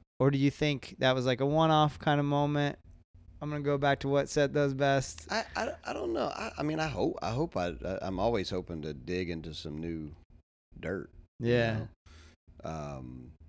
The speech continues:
Speaker 1: 'Cause the result is so, uh, outstanding. I mean, this record is great, man.
Speaker 2: Thank you.
Speaker 1: You know,
Speaker 2: Thank
Speaker 1: so,
Speaker 2: you very much.
Speaker 1: like, I wonder, you know, th-, maybe there's, like, a
Speaker 2: Well, I think it's, I think it's,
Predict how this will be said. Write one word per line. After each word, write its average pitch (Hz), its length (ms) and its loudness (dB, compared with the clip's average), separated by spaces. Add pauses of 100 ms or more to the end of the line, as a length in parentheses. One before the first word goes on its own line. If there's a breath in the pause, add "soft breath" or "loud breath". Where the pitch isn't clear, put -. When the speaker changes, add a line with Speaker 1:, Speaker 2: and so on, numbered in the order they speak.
(160)
Speaker 1:
'Cause 202 140 8
the 214 60 2
result 214 440 6
is 170 80 2
so, 180 260 2
uh, 147 180 0
outstanding. 147 440 0
I 120 40 -2
mean, 127 80 -4
this 135 140 -4
record 180 260 2
is 120 120 -6
great, 131 400 0
man. 110 260 -10
Speaker 2:
Thank 120 280 -8
you. 127 100 -14 (360)
Speaker 1:
You 123 120 -2
know, 131 200 0
Speaker 2:
Thank 135 100 -8
Speaker 1:
so, 135 300 4
Speaker 2:
you 110 80 -6
very 107 200 -6
much. 98 300 -10
Speaker 1:
like, 147 160 2
I 151 60 8
wonder, 165 680 4
you 151 160 0
know, 165 280 4 (120)
th-, 160 100 0
maybe 185 220 4
there's, 190 240 6
like, 156 180 4
a 135 240 4 (640 loud breath)
Speaker 2:
Well, 139 140 2
I 147 100 2
think 262 220 0
it's, - 240 0
I 139 80 0
think 240 280 -6
it's, - 220 -6